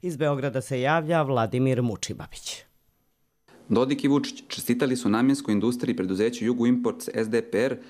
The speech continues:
Speaker 2: koje je modernizovalo i opremilo dvadeset šest borbenih oklopnih vozila i čamac specijalne vojne namjene. Istakli da će ova tehnika srpske proizvodnje biti konkurentna na globalnom tržištu.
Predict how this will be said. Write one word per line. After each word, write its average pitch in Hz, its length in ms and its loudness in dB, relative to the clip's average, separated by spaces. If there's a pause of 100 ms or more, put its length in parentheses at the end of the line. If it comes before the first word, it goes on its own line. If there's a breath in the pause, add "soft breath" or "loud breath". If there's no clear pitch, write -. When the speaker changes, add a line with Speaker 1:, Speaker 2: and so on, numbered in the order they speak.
(200 loud breath)
Speaker 2:
koje - 100 -2
je 101 40 4
modernizovalo 123 680 2
i 95 100 -4
opremilo 120 420 2
dvadeset 123 420 -4
šest 123 200 -2
borbenih 117 380 0
oklopnih 107 400 -2
vozila 123 420 0 (280 loud breath)
i - 40 -20
čamac 127 360 0
specijalne 123 460 0
vojne 120 240 2
namjene. 101 340 -2 (220)
Istakli 113 360 -2
da 98 80 0
će - 120 0
ova 135 80 2
tehnika 139 380 -2
srpske 123 320 -4
proizvodnje 110 400 0
biti 120 200 -2
konkurentna 110 480 0
na 104 100 0
globalnom 104 380 0
tržištu. 98 420 -8